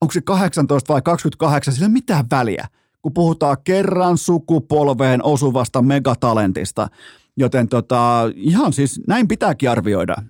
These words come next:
Ja, ja mun arvosana Pedardista on todennäköisesti korkealentoisempi kuin Niemisellä. Ja ne molemmat mielipiteet tai näkemykset todennäköisesti myös mahtuu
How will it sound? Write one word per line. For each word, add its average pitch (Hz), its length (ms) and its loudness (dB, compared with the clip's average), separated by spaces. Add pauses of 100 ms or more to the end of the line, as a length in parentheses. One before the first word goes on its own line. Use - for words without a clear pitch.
(100)
Ja, 156 120 0 (100)
ja 165 100 0
mun 202 180 0
arvosana 180 420 0 (540)
Pedardista 180 540 0
on 190 160 2
todennäköisesti 131 840 -2 (120)
korkealentoisempi 131 1120 0
kuin 143 300 2
Niemisellä. 104 680 0 (260)
Ja 185 160 -2 (440)
ne 175 160 0
molemmat 208 420 2
mielipiteet 151 600 2
tai 165 160 2
näkemykset 143 480 0
todennäköisesti 147 420 0
myös 147 220 0
mahtuu 127 680 0